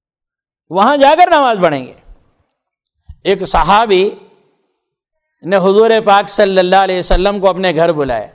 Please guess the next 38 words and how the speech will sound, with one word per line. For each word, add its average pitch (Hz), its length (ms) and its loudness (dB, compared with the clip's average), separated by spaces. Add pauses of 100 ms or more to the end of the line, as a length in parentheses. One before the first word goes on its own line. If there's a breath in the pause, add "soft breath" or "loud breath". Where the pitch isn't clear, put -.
(2750)
کچھ 220 200 -4
کھانا 233 360 0
وانا 240 280 2
کھلا، 214 480 0 (180)
کھلایا، 185 500 0
اور 220 120 -2
اس 202 180 -2
کے 196 140 0
بعد 170 320 0 (600 soft breath)
حضور 220 240 0
صلی 233 140 2
اللہ 202 260 0
علیہ 196 200 -2
وسلم 240 120 -4
سے 208 160 -2
یہ 196 120 2
فرمایا، 165 640 -2 (360 soft breath)
"اے 180 120 0
اللہ 185 240 0 (100)
کے 196 120 2
رسول 185 340 -2
صلی 185 120 0
اللہ 170 200 -2
علیہ - 20 2
وسلم، 190 220 -2
یہ 190 100 -2
میرا 175 300 0
گھر 170 160 0
ہے، 170 320 0 (480 soft breath)
اس 226 220 0 (100)
گھر 202 280 0
کے 233 100 2
اندر 226 360 -2
کوئی 233 200 0
جگہ 185 320 0
متعین 202 760 -2
کر 170 180 0
دو 175 260 -2